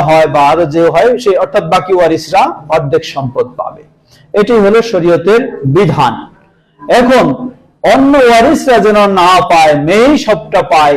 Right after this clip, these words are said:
এই জন্য যদি বাবা জীবদ্দশায় সব সম্পদটুকু মেয়ের নামে লিখে দেয়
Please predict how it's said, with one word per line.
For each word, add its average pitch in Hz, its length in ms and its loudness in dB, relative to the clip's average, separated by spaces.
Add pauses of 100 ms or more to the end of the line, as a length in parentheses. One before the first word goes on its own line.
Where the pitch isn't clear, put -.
এই 180 160 0
জন্য 285 220 -2 (100)
যদি 190 200 0 (180)
বাবা 151 260 2 (220)
জীবদ্দশায় 175 680 -2
সব 269 220 -4 (100)
সম্পদটুকু 185 600 -6
মেয়ের 170 360 -2
নামে 160 240 -4
লিখে 147 340 -4
দেয় 143 320 0